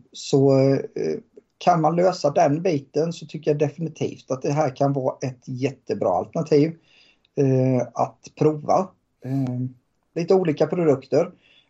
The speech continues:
Eh, Google Home-assistenten som sagt var, eh,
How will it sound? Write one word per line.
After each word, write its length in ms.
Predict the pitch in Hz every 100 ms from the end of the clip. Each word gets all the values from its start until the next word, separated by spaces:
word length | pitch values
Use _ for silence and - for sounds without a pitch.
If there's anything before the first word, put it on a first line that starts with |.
| _
Eh, 240 | 151 139 139
Google 360 | 151 160 165
Home-assistenten 880 | 190 180 123 120 131 - 117 113 147
som 140 | 190
sagt 260 | 175 139 -
var, 180 | 139 160 -
eh, 300 | 139 139 135